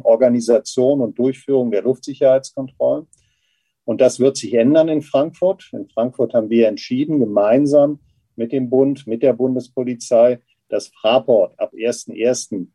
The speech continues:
des nächsten Jahres die Verantwortung übernimmt für die Organisation und Durchführung der Kontrollen. Das ist ein großer Schritt für uns. Und wir verbinden damit auch die Zielsetzung,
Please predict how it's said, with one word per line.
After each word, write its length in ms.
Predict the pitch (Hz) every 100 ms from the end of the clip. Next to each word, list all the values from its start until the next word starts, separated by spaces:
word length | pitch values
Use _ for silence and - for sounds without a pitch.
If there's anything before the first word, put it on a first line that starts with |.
| _
des 180 | 98 -
nächsten 380 | 110 113 - 101
Jahres 600 | 90 104 113 113 104 -
die 140 | 101
Verantwortung 680 | - - 123 - 110 104 104
übernimmt 500 | 98 98 107 170 180
für 280 | - - 110
die 140 | 104
Organisation 760 | 104 107 107 98 104 - 110 113
und 140 | 98
Durchführung 440 | 110 - 110 98 92
der 140 | 92
Kontrollen. 540 | - 95 - 107 135 151 _ _ _ _ -
Das 120 | 95
ist 60 | 110
ein 120 | 95
großer 440 | 95 120 135 117
Schritt 320 | - 143 143
für 100 | -
uns. 460 | 139 139 147 - _ _ _ _ _
Und 160 | 104 98
wir 100 | 101
verbinden 580 | 120 95 113 156 147
damit 320 | 120 123 131 107
auch 140 | 104
die 140 | 117
Zielsetzung, 1040 | - - 123 147 139 135 - 135 127 131